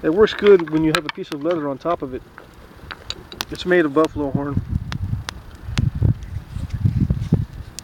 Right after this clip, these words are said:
And I was just using a piece of leather on top of the pad,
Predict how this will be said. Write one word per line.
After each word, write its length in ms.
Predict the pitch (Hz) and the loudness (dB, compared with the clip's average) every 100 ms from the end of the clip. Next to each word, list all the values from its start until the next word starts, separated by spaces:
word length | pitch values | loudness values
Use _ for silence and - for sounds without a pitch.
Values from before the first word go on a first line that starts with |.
| - | -4
And 80 | |
I 60 | 147 | 0
was 120 | 160 | 2
just 160 | 156 - | 0 2
using 220 | 160 151 | 2 4
a 80 | 143 | 0
piece 220 | 165 - | -2 -2
of 120 | 131 | -2
leather 360 | 139 147 143 - - - - - - - | 0 2 0 -2 -14 -18 -20 -20 -20 -8
on 100 | 139 | -8
top 280 | 127 156 156 | 0 0 2
of 40 | 143 | 0
the 80 | |
pad, 360 | 123 139 139 135 | -2 0 0 0